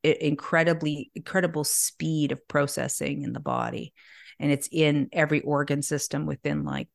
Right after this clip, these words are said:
ten, fifteen minutes, including the brain. Um,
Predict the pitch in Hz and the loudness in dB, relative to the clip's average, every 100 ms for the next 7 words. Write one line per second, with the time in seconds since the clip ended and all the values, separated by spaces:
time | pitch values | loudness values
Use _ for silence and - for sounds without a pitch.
0 | _ _ - 151 139 - - - 139 143 | _ _ -6 -4 -4 -8 -8 -8 -4 -2
1 | 147 127 - 143 - 139 127 123 - - | -2 -4 -4 -4 0 -2 -2 -6 -12 -8
2 | 135 - 147 147 147 - _ - - - | -8 0 2 2 0 -6 _ -20 -20 -20
3 | - _ 151 147 147 151 | -20 _ 2 4 2 0